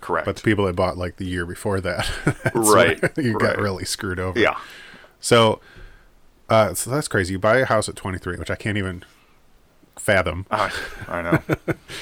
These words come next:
Speaker 2: think at twenty-three, I just moved back from L A and was sleeping on my friend's couch,
Speaker 1: Uh,
Speaker 2: so. <laughs>
Speaker 1: well, I was going through the motions of, do I wanna put money into rent and not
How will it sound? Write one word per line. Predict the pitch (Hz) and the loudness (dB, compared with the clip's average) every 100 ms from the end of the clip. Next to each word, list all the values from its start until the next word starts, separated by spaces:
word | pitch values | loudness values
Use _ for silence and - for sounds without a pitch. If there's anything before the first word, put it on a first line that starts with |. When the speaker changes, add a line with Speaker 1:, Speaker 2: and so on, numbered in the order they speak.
| - - | -16 -2
Speaker 2:
think | - 120 | 2 2
at | 120 | 2
twenty-three, | 127 117 123 117 117 113 110 | 0 0 2 4 4 4 2
I | 101 104 101 101 - | 2 2 2 0 0
just | 98 104 - | -2 -4 -2
moved | 104 | -2
back | 101 98 | 2 0
from | - 92 | 0 -4
L | 98 95 | -2 0
A | 90 | 0
and | 85 | -2
was | 87 | -4
sleeping | - 87 90 | -6 -6 -6
on | 82 | -8
my | |
friend's | 80 95 92 | -8 -10 -10
couch, | - - | -8 0
Speaker 1:
Uh, | 143 | 0
Speaker 2:
so. | - - - 190 - | 0 -2 2 0 0
<laughs> | 170 | 4
Speaker 1:
well, | 160 | 6
I | |
was | 180 156 - | 6 4 2
going | 175 127 151 170 | -2 2 2 2
through | 160 | 0
the | 131 | 2
motions | 113 113 - 104 | 4 4 2 -2
of, | 101 95 | -2 2
do | 107 | 2
I | |
wanna | 110 110 | 4 0
put | - - 131 | -4 -8 -4
money | 107 107 | -2 -2
into | 107 95 | 0 -4
rent | 87 101 104 - | 0 0 0 -4
and | 95 | -2
not | 92 - | -2 -2